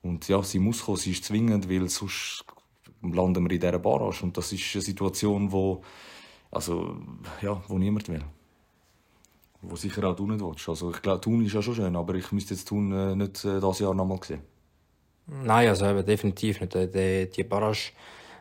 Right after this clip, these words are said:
Speaker 2: muss um jeden Preis verhindert werden. Und, ähm, da ist leider halt wirklich ein bisschen geschlafen worden auf Seite von L A F C. Sie haben wollen mit dem, eigentlich mit dem aktuellen Budget von dem Jahr weiterfahren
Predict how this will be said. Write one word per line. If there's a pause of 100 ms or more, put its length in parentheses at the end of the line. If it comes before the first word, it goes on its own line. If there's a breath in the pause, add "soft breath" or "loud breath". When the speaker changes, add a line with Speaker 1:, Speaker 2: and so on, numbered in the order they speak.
Speaker 2:
muss
um
jeden
Preis
verhindert
werden.
Und,
ähm,
da
ist
leider
halt
wirklich
ein
bisschen (960 soft breath)
geschlafen
worden
auf
Seite
von
L
A
F
C.
Sie
haben
wollen
mit
dem, (560 loud breath)
eigentlich
mit
dem
aktuellen
Budget
von
dem
Jahr
weiterfahren